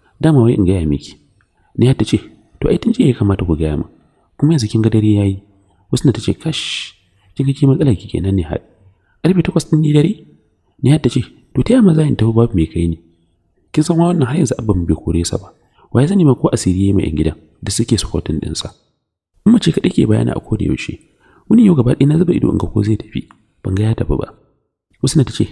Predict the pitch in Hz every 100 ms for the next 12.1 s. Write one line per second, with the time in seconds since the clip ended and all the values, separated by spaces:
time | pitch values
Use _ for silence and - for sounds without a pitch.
0 | - 123 131 165 139 131 139 110 104 160
1 | _ _ _ - 117 143 - - - -
2 | - - _ _ _ _ 113 131 104 -
3 | - - _ _ _ _ _ _ _ -
4 | 117 143 202 - - 113 90 92 90 101
5 | 87 - _ _ _ _ - 175 104 120
6 | 110 147 139 92 95 80 - - - -
7 | _ _ - - 120 95 87 - - -
8 | 95 - 87 87 - 87 87 87 76 76
9 | 71 - - - _ _ _ _ _ -
10 | 123 95 - - - _ _ - 208 -
11 | 127 120 113 82 85 82 90 78 80 -
12 | -